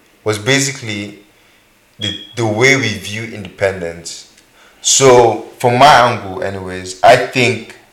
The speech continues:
from the older generation point of view, like, when you talk about society,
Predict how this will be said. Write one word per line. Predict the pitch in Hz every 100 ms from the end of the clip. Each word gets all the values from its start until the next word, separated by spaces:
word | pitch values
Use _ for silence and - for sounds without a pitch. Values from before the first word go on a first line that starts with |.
| _ _ _
from | - 110
the | 104
older | 123 139 143
generation | 131 120 107 110 110 117
point | 98 107 98
of | 90
view, | 92 92 123 - _ _ _ _ _ _ 92
like, | 98 98 98 - _ _ -
when | 120 135
you | 131
talk | - 131 127
about | 98 113 110 110 110 - - - _ _ _ _ _
society, | - - - 117 110 104 - 98 92